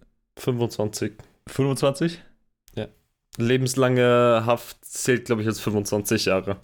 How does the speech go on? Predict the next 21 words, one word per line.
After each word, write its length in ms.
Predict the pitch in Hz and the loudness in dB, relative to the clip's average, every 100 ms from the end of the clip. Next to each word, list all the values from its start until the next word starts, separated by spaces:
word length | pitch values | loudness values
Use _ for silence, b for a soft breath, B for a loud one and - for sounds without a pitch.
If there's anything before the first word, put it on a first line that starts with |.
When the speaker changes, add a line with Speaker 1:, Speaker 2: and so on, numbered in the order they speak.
| B B B B | B B B B
Speaker 2:
Mit 140 | 110 - | -4 -2
zwanzig 480 | 107 107 117 107 | 2 0 2 0
im 120 | 95 87 | 2 0
Kopf. 380 | 98 120 - - | 0 0 -4 -10
Das 240 | - 110 98 | -4 -2 0
hei-, 160 | 98 | -2
das 340 | - - - 104 | -4 -14 -6 -2
heißt, 280 | 113 - | -2 0
wenn 180 | 101 101 | 0 2
wir 160 | 113 127 | 2 2
jetzt, 480 | 98 - - - - - _ _ _ _ _ _ _ - - - | 2 0 -6 -8 -16 -20 _ _ _ _ _ _ _ -20 -12 -2
als 200 | 95 95 | -2 0
wir 140 | 101 - - | -4 -4 -2
Kinder, 460 | 139 135 107 - | 0 2 0 0
also 180 | 92 87 | 0 0
so 100 | 85 | 0
Babys 520 | 78 90 107 113 87 - | -2 0 0 0 -4 0
waren, 140 | 87 | 0
jemanden 240 | 92 92 - | 2 0 0
umgebracht 720 | 123 113 80 85 85 - - | 2 0 2 0 -2 -6 -2
hätten, 640 | 113 113 87 104 165 | -2 -2 -2 0 -2